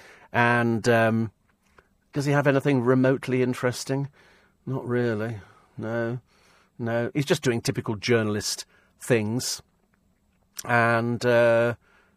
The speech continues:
and that's it, talking about whatever's, uh, whatever's going on out there.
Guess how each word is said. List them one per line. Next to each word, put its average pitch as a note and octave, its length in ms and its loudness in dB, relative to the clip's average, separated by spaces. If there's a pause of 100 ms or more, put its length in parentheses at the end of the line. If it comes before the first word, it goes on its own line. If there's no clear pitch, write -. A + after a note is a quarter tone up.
(260)
and A#2+ 80 -4
that's - 280 -4
it, A#2+ 200 -2
talking B2 240 -6
about G#2+ 200 -4
whatever's, A2+ 460 -6
uh, A2+ 200 -2
whatever's G#2+ 260 -6
going A2 320 -4
on A2+ 80 -6
out F#2 160 -10
there. G#2+ 160 -6